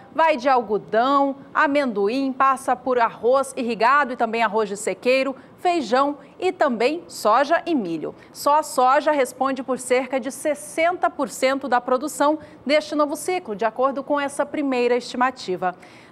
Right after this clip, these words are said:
Na avaliação da conab, o plantio só deve começar da soja, só deve dar início no mês de dezembro, quando as chuvas ficarem consolidadas no estado, assim como a Juliana Rezende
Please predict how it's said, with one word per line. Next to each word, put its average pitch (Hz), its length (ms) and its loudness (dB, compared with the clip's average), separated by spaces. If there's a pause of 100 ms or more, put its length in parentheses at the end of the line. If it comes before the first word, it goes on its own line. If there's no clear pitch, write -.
Na 220 640 4
avaliação 226 540 2
da 240 120 2
conab, 285 440 2
o - 40 -6
plantio 277 340 -2
só 277 180 0
deve 247 300 0
começar 247 580 -2 (400)
da 214 180 2
soja, 247 380 2
só 226 160 -2
deve 220 220 0
dar 220 240 2
início 254 400 -6
no 254 100 0
mês 233 280 0
de 226 160 -4
dezembro, 262 640 0 (260)
quando 294 300 2
as 339 160 0
chuvas 262 420 -2
ficarem 254 340 0
consolidadas 285 840 0
no 277 80 -2
estado, 247 420 0
assim 262 220 -4
como 262 160 -2
a 240 40 -2
Juliana 240 300 -4
Rezende 254 520 -2